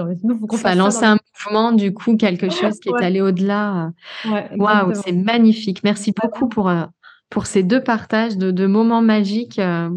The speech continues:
Speaker 2: je trouve vraiment hyper vibrant, hyper, hyper profond. Euh, et du coup, pour aller, on va dire, dans peut-être une autre dimension, là, on a parlé de, de tout ce qui est, euh, voilà, de tout ce qui est magique, de tout ce qui est vibrant.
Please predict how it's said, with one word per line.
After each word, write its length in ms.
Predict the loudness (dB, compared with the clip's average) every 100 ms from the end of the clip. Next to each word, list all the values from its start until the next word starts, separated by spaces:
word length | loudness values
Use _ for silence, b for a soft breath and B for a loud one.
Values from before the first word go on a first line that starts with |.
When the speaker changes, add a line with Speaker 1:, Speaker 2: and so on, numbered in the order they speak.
| -8
Speaker 2:
je 120 | -14 -6
trouve 120 | -2
vraiment 480 | 2 2 2 0 0
hyper 440 | 2 2 2 0 2
vibrant, 360 | 0 0 2
hyper, 400 | 2 0 -4 -4 -2
hyper 300 | -2 -2 -6
profond. 600 | -4 -4 -4 0 0 0 -8 B B B B B B -2
Euh, 300 | 0 2 0
et 120 | 2 2
du 160 | 2
coup, 180 | 0 -2
pour 200 | 0 0
aller, 280 | 2 2 0
on 120 | -2
va 120 | -4
dire, 260 | -4 -4 -2
dans 460 | 0 0 0 -4 -8 -16 _ b b b
peut-être 360 | -2 0 2
une 120 | 2 2
autre 260 | 0 -2
dimension, 680 | 0 2 0 0 -2 0 2
là, 100 | 2
on 100 | 2
a 80 | 2
parlé 300 | 0 0 0
de, 240 | 0 0
de 160 | 0 -4
tout 220 | -4 -10
ce 120 | -12
qui 220 | -6 0
est, 120 | 2 2
euh, 120 | 0
voilà, 260 | -2 -2 -4
de 120 | -6
tout 140 | -8
ce 80 | -6
qui 100 | 4
est 40 | 6
magique, 400 | 6 6 4 6
de 100 | 4
tout 140 | 0
ce 60 | 0
qui 140 | 2
est 100 | 4
vibrant. 600 | 4 2 2 0 0 -2